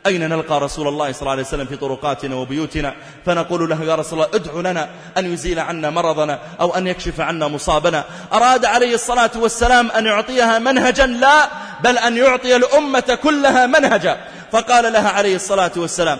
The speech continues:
"إن شئت دعوت الله لك فشفاك، تشفي، وإن شئت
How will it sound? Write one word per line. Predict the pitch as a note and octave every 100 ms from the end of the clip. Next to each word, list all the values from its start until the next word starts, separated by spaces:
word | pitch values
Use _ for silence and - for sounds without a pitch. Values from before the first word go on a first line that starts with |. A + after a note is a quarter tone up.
| - F#3 -
"إن | B3+
شئت | - D4+ C#4 - C#4+ - - -
دعوت | F#3+ B3 B3+ D4 C4 A#3+
الله | B3 A#3+ C#4 B3+ B3+
لك | C#4 C#4+
فشفاك، | D4 D4 C4+ G3+ D#3+ - - - - - - -
تشفي، | D4+ - C4 F3+ - - - - - -
وإن | F3+ F#3+ E3+
شئت | - A3 F#3+ - F#3 D#3+